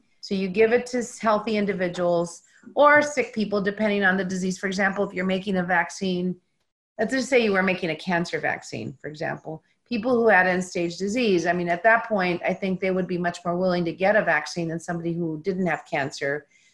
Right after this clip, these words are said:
So you give the first dose, the first doses to see if they're safe. The phase twos are safety and some endpoint.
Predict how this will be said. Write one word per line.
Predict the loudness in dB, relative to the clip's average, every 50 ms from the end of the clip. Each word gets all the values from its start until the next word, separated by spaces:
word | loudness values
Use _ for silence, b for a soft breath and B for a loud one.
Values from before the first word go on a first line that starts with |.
| _ _
So | -8 -2 0 2
you | 2 2 2
give | 2 4 4 4 4 4
the | 2 0
first | 0 2 0 0 0 0 0
dose, | 2 2 2 2 -2 -4 -6
the | -6 -6
first | -4 -2 -2 -2 -2 0
doses | 0 0 0 0 -2 -6 -8 -8 -8
to | -10 -10
see | -6 -4 -2 -2
if | -2 -2
they're | -2 -4
safe. | -4 -4 -4 -2 -2 -2 -4 -8 -12 -20 -20 _ _ _ _ _ _ _ _ _ _ _ _ -10
The | -8
phase | -2 0 0 2 0 0 -4
twos | -6 -2 0 2 2 2 2 4
are | 4 4 4 4 2 -2
safety | -4 0 2 2 2 2 0 -2 -2 0 0 0
and | 2 2 2 2 2 0
some | -4 -6 0 2 4 4 4 2 0 -2 0 2
endpoint. | 2 2 0 -2 -4 -4 -4 -4 -4 -6